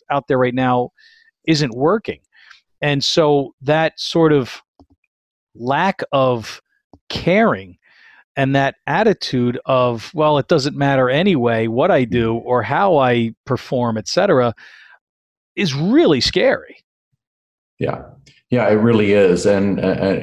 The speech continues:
Speaker 2: and if there's one thing we want our, our youth to understand, it's that their voice matters, their decisions matter, their choice matters,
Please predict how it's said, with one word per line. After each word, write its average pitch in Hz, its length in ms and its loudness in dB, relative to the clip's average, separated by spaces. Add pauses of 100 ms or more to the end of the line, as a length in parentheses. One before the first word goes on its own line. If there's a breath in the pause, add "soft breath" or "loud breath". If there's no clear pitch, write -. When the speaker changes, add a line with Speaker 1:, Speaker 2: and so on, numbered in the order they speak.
Speaker 2:
and 95 480 -4
if 101 260 -4
there's 95 200 0
one 113 300 2
thing 107 260 -2
we 104 140 2
want 98 320 0
our, 98 260 0
our 92 160 0
youth 98 280 -2
to 98 100 -4
understand, 92 560 0
it's 90 160 -4
that 98 180 2
their 95 140 2
voice 95 320 2
matters, 95 520 0
their 101 140 0
decisions 95 560 -2
matter, 95 320 0
their 101 160 0
choice 98 420 0
matters, 95 440 -2